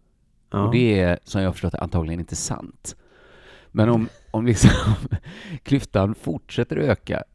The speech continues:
Speaker 2: så spelar det ju ingen roll om det är människor eller ödlor som sitter på toppen och styr. För de där uppe blir så långt från folket att de hade lika gärna kunnat vara ödlor.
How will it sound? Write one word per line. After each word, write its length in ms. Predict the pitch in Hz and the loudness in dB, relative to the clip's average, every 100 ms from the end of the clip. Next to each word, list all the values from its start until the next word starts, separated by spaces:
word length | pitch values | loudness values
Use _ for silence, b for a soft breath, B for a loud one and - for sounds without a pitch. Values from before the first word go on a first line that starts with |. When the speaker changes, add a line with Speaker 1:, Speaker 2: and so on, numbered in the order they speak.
| _ | _
Speaker 2:
så 140 | 101 | -10
spelar 340 | 101 - 107 117 | -6 -4 -2 0
det 60 | |
ju 60 | 131 | 0
ingen 180 | 117 104 | 0 0
roll 480 | 120 139 143 139 127 - _ | 2 0 0 -2 -6 -12 _
om 120 | 101 | -6
det 60 | 101 | -2
är 40 | |
människor 500 | 104 110 87 85 92 | 0 0 0 -2 0
eller 260 | 90 95 98 | 0 0 0
ödlor 420 | 117 92 80 98 | 2 2 -2 -8
som 160 | - 135 | -8 -6
sitter 220 | 107 - | -6 -4
på 80 | 87 | -6
toppen 460 | - 85 _ 98 | -4 -6 _ -8
och 80 | 85 | -8
styr. 360 | - 64 62 - _ _ _ _ _ _ _ - | -6 -6 -6 -10 _ _ _ _ _ _ _ -8
För 120 | 95 | -2
de 160 | 101 | 0
där 120 | 98 98 | 0 0
uppe 300 | 104 - 104 | -2 -2 -2
blir 140 | 113 | -2
så 120 | 101 | -2
långt 280 | 98 90 87 | -2 -4 -6
från 100 | - | -12
folket 460 | - 90 - 95 - _ | -6 -6 -4 -10 -10 _
att 100 | - | -8
de 120 | 92 | -8
hade 300 | - 120 104 | -6 -8 -6
lika 220 | 117 123 95 | -6 -4 -4
gärna 180 | 85 | -4
kunnat 220 | 82 87 98 | -4 -4 -2
vara 220 | 98 92 | -2 0
ödlor. 440 | 107 82 - - | -2 -2 -8 -10